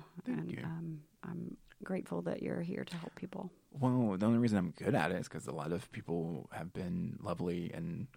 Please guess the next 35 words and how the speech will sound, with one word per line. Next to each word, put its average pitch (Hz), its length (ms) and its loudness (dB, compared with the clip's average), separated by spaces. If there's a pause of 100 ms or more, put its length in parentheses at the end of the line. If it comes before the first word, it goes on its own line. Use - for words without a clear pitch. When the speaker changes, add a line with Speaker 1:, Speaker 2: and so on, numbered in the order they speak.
Speaker 1:
open 85 400 -2
and 82 420 -4
made 82 220 -4
spaces - 380 -6
for - 140 -10
me 87 160 -4
to, 82 80 -2
like, 85 240 -4
learn 87 380 -2
and 85 160 -4
grow. 82 360 0
Like, 90 320 2
one 107 100 6
of 92 80 6
the 90 100 0
things 90 220 0
that 73 140 2
is 76 120 -4
really 82 180 0
amazing 82 420 -2
about 78 340 2 (140)
Bedpost, - 500 -2
and - 80 -4
you - 60 -4
probably - 320 -6 (100)
did - 140 -10
not - 260 -4
realize 82 320 -2
this - 180 -6
in - 120 -4
creating - 400 -4
this, - 320 -6 (400)
um, 87 400 2
for 101 180 4
me, 90 540 2